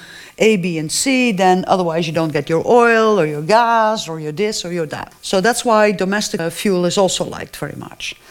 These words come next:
But for policymakers, if they are, if they have to combine a policy target of security of supply and climate and affordability, then, uh, all of a sudden the scales begin to change a bit.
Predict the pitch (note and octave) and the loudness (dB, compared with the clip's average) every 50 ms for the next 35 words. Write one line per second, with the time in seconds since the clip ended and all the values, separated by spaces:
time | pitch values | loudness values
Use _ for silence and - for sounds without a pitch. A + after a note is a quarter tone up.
0 | - - _ _ - - - _ _ _ - G3+ G#3 G#3 - - G3+ G3+ - D#4 | -20 -20 _ _ -20 -20 -20 _ _ _ 0 0 0 0 -2 -6 -6 -4 -4 -4
1 | D#4+ C#4+ - - G#3+ G3+ G#3 A3+ A3+ G#3+ - D#3+ D3 D#3 D#3 - - - G#3+ G#3+ | -4 -4 -4 -4 -4 -4 -4 -4 -4 -4 -6 -6 -6 -6 -8 -6 -2 0 0 0
2 | - G#3 G3+ F#3+ F#3 F#3 F#3 F3+ - - - G3 - - G3+ F3+ F3 C4+ D4 C#4+ | 2 2 2 4 4 4 2 0 -2 -2 -4 -2 -2 0 -2 -2 0 -2 -4 -2
3 | - - - - - G3 F#3+ E3 G3 G3 F3+ D3 C3 C3 - D#3+ C#3 - _ _ | -2 -4 -2 0 0 0 2 2 4 2 2 2 0 -4 -10 -12 -14 -16 _ _
4 | - - F3 - - B3+ A#3+ A3+ A3 - - - F#3 - - G3 F#3 F3+ E3+ F3 | -4 -4 -4 -2 2 2 4 4 2 0 0 -2 -2 2 4 4 4 4 2 0
5 | E3 E3 E3 - - - E3+ E3+ E3 E3 D#3+ - - - - - F#3 F3+ A#3+ A3+ | -2 -2 -4 -6 -10 -6 -4 -2 -2 -2 -2 -4 -4 -2 -2 0 0 2 2 2
6 | G#3+ - G#3+ - - - F3+ - - D3+ G#2+ - - - - - _ _ _ - | 2 0 -2 -4 -4 -4 -6 -4 -2 -2 -2 -2 -2 -6 -16 -20 _ _ _ -20
7 | - - - _ - G3+ G3+ G#3 G#3 G#3 G#3 G#3+ - - - _ - - - G3+ | -20 -20 -18 _ 0 2 2 4 4 2 0 -2 -4 -8 -16 _ -14 -6 -2 0
8 | F3 D#3+ D3 - - - - - - _ _ _ _ _ _ _ - - A3+ G#3+ | 0 0 -2 -6 -12 -14 -16 -18 -18 _ _ _ _ _ _ _ -2 0 0 0
9 | G3+ F3+ F3 - G3 E3+ D3+ C3+ C3 D#3+ F3 G3 G#3+ - - C4 C#4 D4 - _ | 0 -2 -4 -6 -6 -8 -8 -6 -4 -4 -2 -2 -4 -4 -6 -6 -6 -6 -10 _
10 | _ _ _ _ _ _ _ _ _ - F3 E3 F#3 F#3+ F#3+ F#3+ F#3+ F#3 E3+ - | _ _ _ _ _ _ _ _ _ -6 0 2 4 4 4 2 2 0 -2 0
11 | - - C4 C#4 C4 F#3 G3+ F#3+ - - - G3+ G3+ G#3 G#3+ G#3 G3+ F#3+ E3 F3 | 2 2 4 4 2 2 0 -4 -2 -2 0 0 0 0 0 0 0 -2 -4 -4
12 | - - - - A3 G3+ G3 F#3+ F#3+ E3+ - F#3+ F#3 C#3 F3+ E3+ E3 - F3 - | -6 -6 -4 -2 -2 0 0 0 -2 -2 -2 -4 -2 0 -2 -2 -4 -6 -8 -6
13 | - - D4 C#4 A#3 - - D#3 - - - - - | -4 0 2 2 2 0 -2 -6 -8 -12 -14 -16 -18